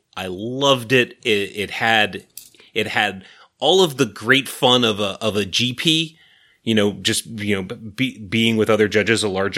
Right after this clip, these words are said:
large event, and all of the fun of a pre-release, and everybody was having a great time, and, and we don't have those anymore.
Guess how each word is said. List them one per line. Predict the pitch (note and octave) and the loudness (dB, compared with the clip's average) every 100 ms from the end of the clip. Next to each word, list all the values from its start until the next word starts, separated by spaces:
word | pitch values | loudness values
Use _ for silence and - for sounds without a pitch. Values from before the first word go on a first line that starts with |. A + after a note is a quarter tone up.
| G#2+ | -4
large | G2 G2+ G2+ | -2 -4 -2
event, | G2 F#2+ G#2+ - - - | -4 -2 -4 -6 -12 -8
and | - - | -8 -2
all | C3+ C#3+ | 2 4
of | C3+ | 4
the | A#2+ | 0
fun | - A#2+ | 0 2
of | A2+ F#2+ | 2 0
a | |
pre-release, | F2+ B2 A#2+ A#2 A2+ G#2+ | -6 -4 -2 0 0 -4
and | G2+ - | -6 -2
everybody | B2+ C3 A#2+ A2 | 0 0 0 -2
was | G#2 | -4
having | G2 G2 G2 | -4 -4 -6
a | F#2 | -8
great | G2 F2 - | -8 -8 -4
time, | A2 G#2 G2 F#2+ - _ - - - - | -2 0 -2 -6 -10 _ -20 -20 -20 -14
and, | - G2 F#2+ F#2 F#2 F2 - _ - | -2 0 2 0 -4 -8 -14 _ -12
and | G2+ F#2+ | -8 -6
we | |
don't | G2+ A2 | -2 -2
have | G#2+ G#2 | 0 0
those | G#2 G2 | 0 -2
anymore. | G2 F#2 F2+ E2+ | -4 -4 -6 -8